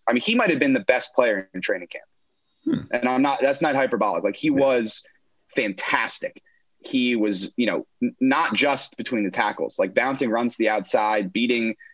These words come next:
Speaker 1: these elite defensive players to the corner, like, making plays. And his rookie season got derailed 'cause he fumbled in that Bucs game in week three.
Speaker 2: Mm-hmm.
Speaker 1: Chargers had that huge first half lead, and then he fumbled at the goal line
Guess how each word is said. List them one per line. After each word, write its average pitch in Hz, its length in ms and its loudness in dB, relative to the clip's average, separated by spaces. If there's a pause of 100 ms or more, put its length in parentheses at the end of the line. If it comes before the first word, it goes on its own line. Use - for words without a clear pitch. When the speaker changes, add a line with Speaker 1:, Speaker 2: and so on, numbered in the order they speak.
(100)
Speaker 1:
these 110 180 0
elite 110 240 0
defensive 107 420 -2
players 107 360 2
to - 60 -16
the 104 40 0
corner, 117 400 0
like, 98 280 2 (800)
making 135 400 2
plays. 135 640 0 (440)
And 131 120 2
his 143 160 0
rookie 196 300 2
season 185 360 2
got 117 220 2
derailed 113 560 2
'cause - 140 -6
he 117 80 0
fumbled 160 500 2
in 127 60 2
that 95 220 -4
Bucs 123 300 0
game 104 200 -2
in 131 120 -4
week 120 280 0
three. 107 300 0
Speaker 2:
Mm-hmm. - 340 -18
Speaker 1:
Chargers 131 320 2
had 120 80 2
that - 140 -4
huge 151 360 -2
first 131 280 -2
half 110 220 0
lead, 113 400 0 (340)
and 113 100 0
then 107 80 0
he 101 80 0
fumbled 143 500 2
at 131 100 2
the 110 60 -4
goal 113 320 2
line 104 320 0